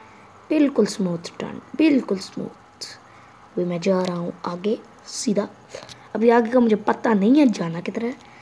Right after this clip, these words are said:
बस वो जो बोर्ड से लगे होते हैं मैं उनको फॉलो कर रहा हूँ बस। Straight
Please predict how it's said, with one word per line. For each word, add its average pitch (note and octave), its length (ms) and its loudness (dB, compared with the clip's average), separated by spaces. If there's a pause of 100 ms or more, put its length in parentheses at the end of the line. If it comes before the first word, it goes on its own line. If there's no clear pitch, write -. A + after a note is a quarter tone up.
(360)
बस - 180 -6
वो F#3+ 80 2
जो F#3+ 140 -4 (420)
बोर्ड G3+ 340 2
से C4 100 -2
लगे A3 220 2
होते G#3+ 180 -2
हैं F3+ 80 -4
मैं F3+ 80 -6
उनको G3 200 -4
फॉलो E3+ 280 -6
कर F3 140 -8
रहा F3+ 120 -6
हूँ G3 100 -6
बस। A3 180 -8 (1900)
Straight E3+ 260 -10